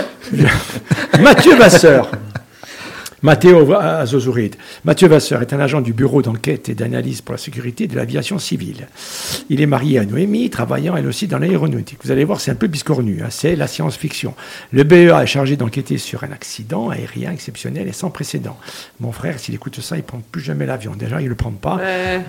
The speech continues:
Speaker 1: Le
Speaker 2: on
Speaker 1: crash,
Speaker 2: a deux, hein.
Speaker 1: le crash d'un vol Dubaï-Paris à Bellevaux dans les Alpes d'Haute-Savoie.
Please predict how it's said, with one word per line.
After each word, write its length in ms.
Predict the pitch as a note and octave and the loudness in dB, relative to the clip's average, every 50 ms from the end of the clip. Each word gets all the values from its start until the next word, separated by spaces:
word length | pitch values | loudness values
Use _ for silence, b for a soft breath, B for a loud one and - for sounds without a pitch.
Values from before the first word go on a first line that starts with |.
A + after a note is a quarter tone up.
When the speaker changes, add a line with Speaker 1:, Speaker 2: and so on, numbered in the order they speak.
| G#3+ G3+ F#3+ | -10 -8 -4
Speaker 1:
Le 180 | - C3+ D#3+ F#3 | 0 2 4 4
Speaker 2:
on 20 | |
Speaker 1:
crash, 320 | F3+ - - E3 D#3+ - - | 4 4 4 4 4 4 4
Speaker 2:
a 100 | G#3 G3+ | 2 0
deux, 60 | G#3+ | -2
hein. 100 | B3 C4 - - | -4 -6 -8 -2
Speaker 1:
le 120 | G#3+ D3+ D3 | 0 2 2
crash 340 | D3 - D#3+ E3+ C#3 A2 A#2 | 2 2 2 2 2 0 0
d'un 140 | C#3+ C#3 D3 | 0 0 2
vol 280 | D3+ D#3+ D3+ C#3 B2+ B2 | 4 4 4 4 2 0
Dubaï-Paris 1160 | A#2 D3 C#3+ C3+ C3 B2 A#2+ - - - F3+ E3 D#3+ _ - - A2 G#2+ A2+ F3+ G3+ A#3+ B3+ G#3 | -2 -4 -2 0 0 -2 -2 -4 -6 -10 -12 -14 -16 _ -8 -6 -6 -4 -4 -2 -2 -2 -2 -2
à 60 | - | -4
Bellevaux 480 | F#2 G#2 G2+ A#2 C3 C3 A#2 E3 G3 F#3 | -6 -8 -8 -8 -8 -6 -4 -4 -4 -4
dans 100 | A#2+ A2 | -4 -6
les 180 | A2 A2+ A2 | -8 -8 -8
Alpes 200 | D3 C#3+ - - | -8 -8 -8 -6
d'Haute-Savoie. 880 | D3 D#3 - - - - - F3+ F#3 - - - - - - F#2+ - - | -4 -4 -4 -4 -6 -4 -2 -2 -2 -2 -4 -6 -6 -8 -8 -8 -10 -14